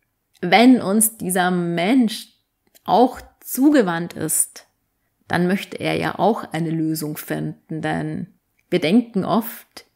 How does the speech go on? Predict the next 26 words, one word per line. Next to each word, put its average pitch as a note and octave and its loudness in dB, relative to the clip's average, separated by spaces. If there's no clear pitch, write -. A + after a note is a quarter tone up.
die F#3 -2
anderen G3+ 6
merken G3+ 2
nicht, G3 0
was F3+ -4
in F#3 -4
uns F3 -4
vorgeht. G#3 -4
<laughs> - -2
Aber E3 0
die E3+ -4
anderen F3 -2
spüren F3 0
viel A#3 4
mehr, D#3+ 0
als C#3 -4
wir D3 -8
selber D3 -6
denken. D#3 -10
Die - -4
anderen A3 4
spüren A3+ -2
meistens G3+ -4
auch - -6
genau F#3+ 0
das, - -2